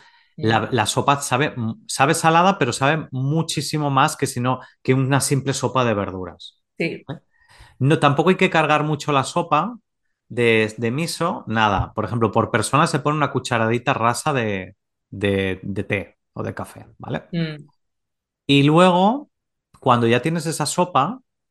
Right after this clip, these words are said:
Speaker 2: aparte, si has te-, si has servido, puedes servir cereal, pasta se puede usar, pero lo ideal es servir cereal integral,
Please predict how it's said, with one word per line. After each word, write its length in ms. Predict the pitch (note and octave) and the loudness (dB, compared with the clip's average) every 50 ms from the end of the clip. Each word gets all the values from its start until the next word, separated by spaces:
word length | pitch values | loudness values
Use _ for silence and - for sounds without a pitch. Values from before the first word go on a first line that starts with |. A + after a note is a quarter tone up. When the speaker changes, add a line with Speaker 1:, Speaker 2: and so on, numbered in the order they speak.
| _ _ _ _ _ _ _ _ _ _ _ _ _ _ _ _ _ | _ _ _ _ _ _ _ _ _ _ _ _ _ _ _ _ _
Speaker 2:
aparte, 800 | - A2+ A2+ - - D#3+ E3+ F3 D#3+ - - F3 F#3 G3 A3+ A3+ F#3+ | 0 0 2 4 4 4 4 2 0 -2 -2 0 0 0 -2 -4 -8
si 200 | - - - C3+ | -4 0 0 0
has 140 | B2 - - | 0 0 -4
te-, 160 | - - - | -6 -6 -6
si 240 | - - B2+ A#2+ A#2 | -4 -2 0 2 2
has 220 | A#2+ A#2+ - - | 2 0 -2 -2
servido, 840 | - D3 D3 C#3 C3+ C#3 C#3 C3 B2+ B2 B2 A#2+ A2+ A2+ G#2 G#2 - _ - | -2 -2 -2 0 0 0 2 2 2 2 2 2 2 0 -2 -6 -10 _ -2
puedes 200 | B2+ C3+ D3 C#3+ | 0 0 0 0
servir 300 | C#3+ C3+ A#2+ C3+ C#3 B2 | -2 -2 0 0 -2 -2
cereal, 520 | - - B2 A#2 A#2+ B2+ C3 A#2+ - - - _ _ _ | -4 -4 -2 0 0 0 -2 -2 -6 -12 -18 _ _ _
pasta 320 | - D3 C#3+ - - F#3+ F#3+ | 0 0 0 0 -2 -2 -2
se 120 | - D3+ | -2 -2
puede 220 | C3 - B2+ A#2+ A#2 | -2 0 2 2 0
usar, 280 | G#2 - - G#2+ G#2 | 0 0 -2 -2 -2
pero 120 | - G#2+ G#2+ | 0 -2 -2
lo 60 | A2 G#2+ | 0 0
ideal 160 | A2 B2+ D3 | 0 0 -2
es 80 | D#3+ C3+ | -2 -2
servir 300 | - B2 A2+ A2+ C#3 C#3 | -2 -2 -2 -2 -4 -4
cereal 360 | - - B2 A2+ A#2 A#2+ C3 | -4 -2 -2 0 0 -2 -2
integral, 540 | C#3 C3+ C3+ B2+ A#2+ B2+ C3+ B2 C#3 E3 | -2 -4 -4 -2 0 2 2 2 0 -2